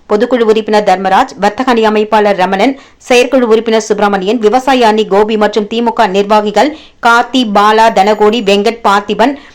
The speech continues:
தண்டுக்கரை ஹரிஹரன், ரகு, சிவசங்கரன் உள்ளிட்ட ஏராளமான கட்சி நிர்வாகிகள் கலந்து கொண்டு சால்வை அணிவித்து வாழ்த்துக்களை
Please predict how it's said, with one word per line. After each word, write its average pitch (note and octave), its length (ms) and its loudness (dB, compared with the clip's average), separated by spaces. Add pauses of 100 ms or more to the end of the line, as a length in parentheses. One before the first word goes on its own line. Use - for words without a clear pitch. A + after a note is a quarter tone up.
(180)
தண்டுக்கரை C4 500 2
ஹரிஹரன், A3+ 520 0
ரகு, G#3 220 2 (180)
சிவசங்கரன் A#3 640 0
உள்ளிட்ட G3 240 0 (580)
ஏராளமான A#3+ 640 2
கட்சி G#3 240 -2 (100)
நிர்வாகிகள் A#3+ 560 0
கலந்து G3+ 300 0
கொண்டு G#3 160 0 (100)
சால்வை A3 360 0 (120)
அணிவித்து F#3+ 360 -2 (420)
வாழ்த்துக்களை B3+ 500 0